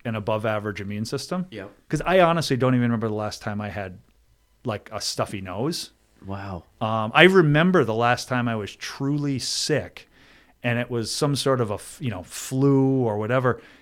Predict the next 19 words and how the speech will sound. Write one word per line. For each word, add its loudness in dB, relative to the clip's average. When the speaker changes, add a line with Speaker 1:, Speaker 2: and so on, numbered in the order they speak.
Speaker 1:
It 8
was 4
nineteen 0
ninety-seven, 0
and 0
I 2
was -2
just 0
<laughs> -2
talking 2
about 0
this -6
with -4
someone. -4
The -4
only, -2
I -2
was 0
in 2